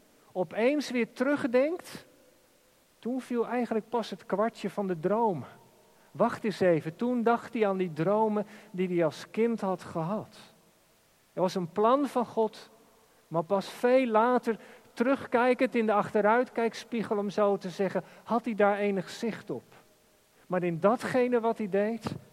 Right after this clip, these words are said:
was hij trouw en betrouwbaar. Ik zou het kort houden vandaag. We horen zo ook nog iets heel moois over Ronald, maar dat is dus belangrijk. Jezus zegt, "Ik bid niet dat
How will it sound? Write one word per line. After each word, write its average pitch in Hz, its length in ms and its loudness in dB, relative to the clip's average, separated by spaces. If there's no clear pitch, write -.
was 165 260 -6
hij 143 180 -6
trouw 208 340 0
en 190 120 -2
betrouwbaar. 165 840 -4
Ik 185 120 -10
zou 208 200 4
het 190 160 -2
kort 285 240 0
houden 175 360 2
vandaag. 185 640 -2
We 160 80 -2
horen 214 220 4
zo 220 200 2
ook 214 120 2
nog 202 160 -2
iets 214 140 -6
heel 214 200 2
moois 220 340 -2
over 190 280 2
Ronald, 226 380 0
maar 196 260 -2
dat 262 220 0
is 240 160 -2
dus 226 240 -2
belangrijk. 208 880 0
Jezus 247 500 2
zegt, 247 240 0
"Ik 180 180 -4
bid 240 180 -2
niet 220 160 0
dat 202 220 6